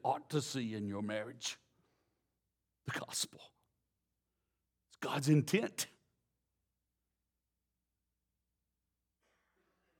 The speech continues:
That and to be fruitful and multiply and flourish. Fill the earth with people with the praises of God on their lips.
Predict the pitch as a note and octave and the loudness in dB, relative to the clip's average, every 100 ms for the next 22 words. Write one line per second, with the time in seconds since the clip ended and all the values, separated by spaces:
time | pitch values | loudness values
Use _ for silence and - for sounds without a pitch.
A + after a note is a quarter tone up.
0 | - C#3 - B2+ B2 D3 C#3 D3+ D3+ - | 8 8 8 2 2 2 4 4 4 2
1 | C3+ B2+ C#3 D#3 - - A2+ A2+ G#2+ A2 | 2 2 2 0 -6 -2 0 0 0 -2
2 | - - - E3 D3+ C#3 B2+ C3+ - - | -4 -16 -6 2 4 6 4 2 2 0
3 | - _ _ _ _ - F#3+ F#3+ E3+ E3+ | -4 _ _ _ _ 10 12 12 12 12
4 | F#3+ G#3 F3+ - - - - - _ _ | 12 12 12 12 -10 -20 -20 -20 _ _
5 | _ _ _ C#3 - - A#3+ A#3 G3+ D3+ | _ _ _ -2 8 12 12 12 10 10
6 | - - - _ _ E3+ D#3 C#3 G3 A#3+ | 2 -20 -20 _ _ 6 6 10 12 12
7 | B3 F#3+ G#3 F#3+ D#3+ A#3+ B3 A#3 F#3+ E3 | 12 12 12 12 12 12 12 12 12 12
8 | E3 A3+ C#4+ A#3+ - - - | 12 12 12 12 6 6 4